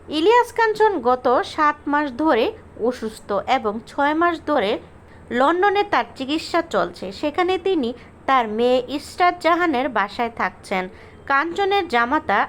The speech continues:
আরিফুল ইসলাম জানান, ইলিয়াস কাঞ্চন গত ছাব্বিশ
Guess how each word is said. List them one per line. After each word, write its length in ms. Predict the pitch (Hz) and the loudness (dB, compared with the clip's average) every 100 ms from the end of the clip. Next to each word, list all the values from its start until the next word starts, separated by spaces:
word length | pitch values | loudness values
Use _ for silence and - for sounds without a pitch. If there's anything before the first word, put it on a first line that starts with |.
| - | -2
আরিফুল 440 | 247 320 339 214 254 - | -2 -2 -4 -2 -2 -4
ইসলাম 320 | 269 - 330 294 208 | -10 -4 -2 -2 -2
জানান, 320 | 202 190 240 - - - | -2 0 -2 -6 -18 -12
ইলিয়াস 380 | 254 269 339 339 - | -4 0 2 0 -2
কাঞ্চন 380 | 359 349 233 247 247 | 0 0 -2 -4 -2
গত 160 | 226 233 247 - | -2 -2 -6 -4
ছাব্বিশ 400 | 277 254 320 | -6 -4 -6